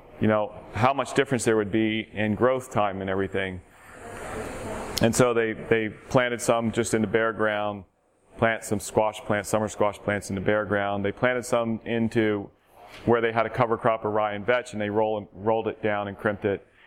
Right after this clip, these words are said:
And then they just planted through that. In other words, they didn't till it. The other, the other area they had tilled,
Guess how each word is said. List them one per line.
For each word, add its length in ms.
And 100
then 80
they 140
just 180
planted 320
through 140
that. 180
In 60
other 140
words, 120
they 80
didn't 280
till 280
it. 100
The 100
other, 260
the 120
other 160
area 180
they 80
had 160
tilled, 420